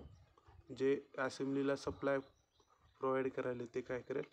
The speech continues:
close करून टाकेल आणि या ठिकाणी circuit काय होऊन break होऊन जाईल. So in this way we can use this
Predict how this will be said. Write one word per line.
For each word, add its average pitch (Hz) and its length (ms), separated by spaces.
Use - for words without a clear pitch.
close 131 260
करून 120 260
टाकेल 123 280
आणि 123 180
या 127 120
ठिकाणी 127 400
circuit - 460
काय 120 160
होऊन 135 160
break - 240
होऊन 117 200
जाईल. - 200
So 156 60
in 139 400
this 139 280
way 156 120
we 127 120
can 160 160
use 139 220
this 147 160